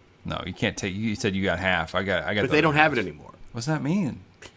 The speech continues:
Speaker 2: They're in the shark's colon. I have it.
Speaker 1: Yeah, but I got the, I got half the kickboard. You
Speaker 2: Incomplete
Speaker 1: can't take
Speaker 2: set.
Speaker 1: both halves. You said you took half of it.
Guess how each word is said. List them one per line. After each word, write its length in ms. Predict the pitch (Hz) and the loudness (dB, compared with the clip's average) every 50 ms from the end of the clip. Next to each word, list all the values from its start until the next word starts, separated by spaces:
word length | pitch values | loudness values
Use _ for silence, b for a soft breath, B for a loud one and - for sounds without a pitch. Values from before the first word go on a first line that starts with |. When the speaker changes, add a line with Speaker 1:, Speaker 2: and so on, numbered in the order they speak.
| - - - | -20 -20 -4
Speaker 2:
They're 240 | - 110 143 185 202 | 2 6 8 8 8
in 120 | 196 185 | 8 6
the 60 | 160 | 4
shark's 440 | - - - 165 147 143 120 - - | 4 4 6 6 6 6 4 2 -4
colon. 600 | - - - 139 156 165 143 101 76 69 - - - | -8 -2 2 4 6 6 6 4 2 -2 -10 -10 2
I 180 | - 113 131 131 | 6 6 6 8
have 300 | 127 123 120 120 98 82 | 8 8 8 8 8 4
it. 120 | 80 78 - - | 0 -8 -8 -6
Speaker 1:
Yeah, 160 | 95 92 85 | -6 -6 -4
but 100 | 82 85 | -2 0
I 100 | 92 107 | 0 2
got 180 | 101 95 82 - | 2 0 -2 -2
the, 100 | 85 - - - 98 | -8 -12 -6 -4 -2
I 60 | 95 | 0
got 140 | 98 98 87 | 0 0 2
half 240 | 92 95 90 - - | 4 2 2 2 0
the 60 | 87 | -6
kickboard. 520 | - - 92 - - - - 67 64 - - - - - - - | -8 -6 -8 -8 -8 -10 -10 -8 -8 -10 -12 -14 -20 -20 -16 -16
You 40 | 101 | -14
Speaker 2:
Incomplete 200 | - - 107 110 | -8 -6 -6 -2
Speaker 1:
can't 200 | - 185 185 135 | 2 2 2 4
take 160 | - 143 151 143 | 4 4 4 6
Speaker 2:
set. 80 | 120 | 8
Speaker 1:
both 160 | 117 135 139 - | 8 6 8 6
halves. 380 | 127 120 147 151 110 95 - | 4 4 6 6 4 2 0
You 60 | 113 107 | -2 0
said 160 | - 156 165 | 2 2 4
you 80 | 170 127 | 4 2
took 160 | 127 123 - | 0 -2 -2
half 300 | 123 120 143 151 - - | -2 -2 0 -2 -2 -4
of 120 | 101 - - | -8 -10 -10
it. 100 | - | -12